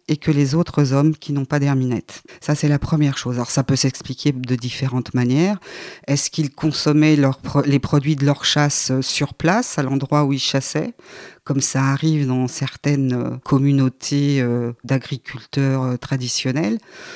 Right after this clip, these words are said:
et de chasseurs-cueilleurs tr-, traditionnels ? Est-ce qu'ils avaient un accès privilégié, euh, à la viande et aux produits laitiers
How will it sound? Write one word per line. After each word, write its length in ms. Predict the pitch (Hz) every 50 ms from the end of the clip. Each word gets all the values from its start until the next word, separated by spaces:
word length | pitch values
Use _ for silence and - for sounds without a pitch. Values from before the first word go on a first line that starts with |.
| - - - _ -
et 80 | - 127
de 100 | 117 127
chasseurs-cueilleurs 680 | 120 - 135 127 - 131 - - - 135 135 135 127
tr-, 160 | - - -
traditionnels ? 800 | - - - 135 127 120 - - - 123 120 135 147 175 196 196 - - - - - - -
Est-ce 240 | - 135 131 - -
qu'ils 260 | - 147 147 135 135
avaient 160 | 151 143 143
un 220 | 151 143 143 139 143
accès 340 | 147 143 - - - 143 143
privilégié, 1160 | - - - - 160 147 156 147 147 151 147 143 139 127 131 143 151 151 151 151 151 151 143
euh, 220 | 131 127 127 127 120 -
à 80 | - 135
la 100 | 127 123
viande 460 | 117 131 135 143 175 226 233 214 147 - _ _ _ _ _ _
et 220 | - 131 131 131
aux 120 | 127 127 123
produits 380 | - - - 139 131 117 135
laitiers 520 | 127 127 123 - - - 156 170 233 262